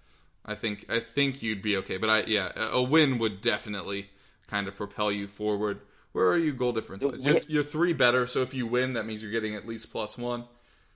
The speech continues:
Speaker 1: I, I'll say it, yeah. I think if you win, you stay up. I
Speaker 2: Do you
Speaker 1: think, I
Speaker 2: reckon?
Speaker 1: think that's a
Speaker 2: Oh,
Speaker 1: fair
Speaker 2: I, I
Speaker 1: assessment.
Speaker 2: hope so. But I, I think you say, you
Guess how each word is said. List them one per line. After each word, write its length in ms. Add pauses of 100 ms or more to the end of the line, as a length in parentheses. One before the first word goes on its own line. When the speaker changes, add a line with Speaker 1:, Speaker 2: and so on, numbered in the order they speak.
(300)
Speaker 1:
I, 180
I'll 180
say 260
it, 60
yeah. 220
I 100
think 180
if 80
you 140
win, 160
you 80
stay 240
up. 260 (1160)
I 40
Speaker 2:
Do 100
you 60
Speaker 1:
think, 180
I 80
Speaker 2:
reckon? 60
Speaker 1:
think 20
that's 160
a 40
Speaker 2:
Oh, 60
Speaker 1:
fair 140
Speaker 2:
I, 40
I 40
Speaker 1:
assessment. 220
Speaker 2:
hope 200
so. 160 (400)
But 240 (760)
I, 200
I 60
think 260 (340)
you 180
say, 100
you 120